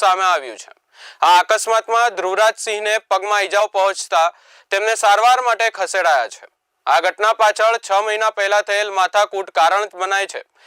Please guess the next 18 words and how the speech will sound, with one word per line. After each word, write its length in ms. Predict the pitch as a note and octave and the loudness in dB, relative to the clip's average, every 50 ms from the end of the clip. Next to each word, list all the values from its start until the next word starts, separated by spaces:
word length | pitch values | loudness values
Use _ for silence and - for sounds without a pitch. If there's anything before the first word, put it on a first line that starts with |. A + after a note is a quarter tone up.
| - - - - - - | -20 -20 -20 -20 -10 -4
વીસ 280 | D3+ F#3 A#3+ C4 - - | -2 -2 -2 -2 -2 0
ફેબ્રુઆરીએ 720 | B3 A#3+ A3+ A#3 B3 B3+ B3+ B3+ B3 B3 B3 A3+ A3+ A#3 B3+ - _ _ _ - | -2 0 0 0 2 4 4 4 4 2 2 0 0 0 -2 -4 _ _ _ -12
સુનાથલમાં 720 | - - F#3+ G3 A3 A#3 A#3 - A#3+ A#3 A#3+ A#3+ B3 B3 - | -8 -4 0 2 2 2 2 0 -2 0 0 0 0 0 0
થયેલા 400 | A#3 G3 G3+ G#3 G#3 G#3 G#3+ A#3 A#3 - - F#3+ | -2 -2 0 2 2 4 4 4 2 0 -2 -4
એક 120 | G3+ F#3+ F#3 | -4 -2 0
ડાયરાના 480 | F#3+ F#3 F#3 G3 G#3+ A3 A3+ A3+ A3+ G#3+ | 0 2 2 2 2 2 2 0 0 2
કાર્યક્રમમાં 680 | G#3 G3+ G#3 G#3+ - G3+ G#3+ G#3 G#3+ G#3+ G#3+ A3 G3 F3+ | 0 0 0 -2 -2 -4 -4 -2 0 0 0 0 -2 -2
દેવાયત 400 | F3+ F#3+ G3+ G3+ G#3 G#3+ - - | -2 0 2 2 2 0 -2 -4
ખવડ 300 | - F3+ F#3 G3 G3+ G3+ - _ _ - - | -4 0 0 0 0 -2 -4 _ _ -4 0
હાજર 320 | E3+ F3+ F#3 G3 A3 G#3 | 2 2 2 2 0 0
ન 100 | G#3+ A3 G#3+ | 0 0 0
રહેતા 340 | G#3 G#3 G3+ F#3 - C3+ - - _ _ _ _ - - - - _ - | 0 0 0 -2 -2 -6 -8 -8 _ _ _ _ -20 -20 -20 -16 _ -2
તેમની 320 | G3 G3+ A3 A#3 B3 A#3 - | -2 0 0 0 0 2 4
કાર 220 | A3 A3+ A#3 A#3+ | 4 4 4 4
પર 160 | - B3+ A#3 | 2 0 0
હુમલો 280 | G#3+ G3+ G#3 G#3 G#3+ A3 | 0 -2 -2 0 0 0
થયો 280 | G#3 - F#3+ D#3 C3+ A#2 | -2 -2 -4 -4 -4 -4
હતો. 220 | G#2 - - - | -6 -8 -12 -20